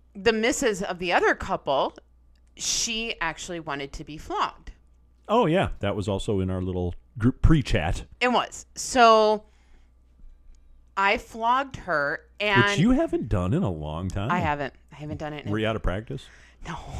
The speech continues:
Speaker 1: <laughs> It came back like riding a bicycle. Um, but I was telling you that I think it's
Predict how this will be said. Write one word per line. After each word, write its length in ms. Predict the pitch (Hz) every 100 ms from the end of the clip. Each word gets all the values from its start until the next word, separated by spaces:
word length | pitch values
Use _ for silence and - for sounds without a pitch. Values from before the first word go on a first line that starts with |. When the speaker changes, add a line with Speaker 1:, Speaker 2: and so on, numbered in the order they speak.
| -
Speaker 1:
<laughs> 400 | - 294 - 320
It 220 | - 277 -
came 200 | 185 170
back 200 | 175 175
like 140 | 196
riding 220 | 170 165
a 20 | 196
bicycle. 500 | 175 135 - 123 - - - - - -
Um, 500 | 208 185 175 170 175 - - _ _ _ _ 214 -
but 400 | 262 247 233 - - _ _ _ _ _ _ _ _ _ - - - - - - - - - - - - - - - - -
I 120 | 240
was 220 | 220 214
telling 460 | - 233 226 196 196
you 360 | 220 214 175
that 180 | 170 190
I 120 | 180
think 540 | 170 - 240 254 285 -
it's 460 | 202 196 190 -